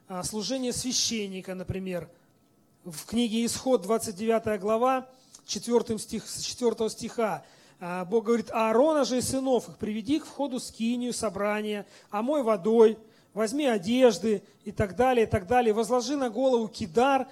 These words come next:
укрепи диадиму святыню на кидаре, и возьми елей помазания, и возлей ему на голову, и помажь его».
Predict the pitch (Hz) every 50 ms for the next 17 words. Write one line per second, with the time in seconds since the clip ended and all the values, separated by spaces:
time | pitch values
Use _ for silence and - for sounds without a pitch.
0 | - - _ - 214 - - 233 240 - - 285 302 285 - - - - - 170
1 | 233 226 220 190 254 262 247 233 - - 202 220 - - 240 247 277 285 269 269
2 | 254 254 247 - 254 196 220 247 247 240 226 214 - - - - - 226 196 233
3 | 233 - 233 269 311 302 269 254 254 254 285 285 277 - 247 226 220 226 220 202
4 | 160 208 285 302 277 247 226 226 226 233 247 262 - - - - _ - 233 226
5 | 190 226 233 208 160 247 269 294 302 285 254 269 262 262 262 247 254 240 190 247
6 | 269 277 269 247 240 240 247 - 240 - - 226 226 233 247 262 247 226 - -
7 | - 190 170 156 156 143 131 123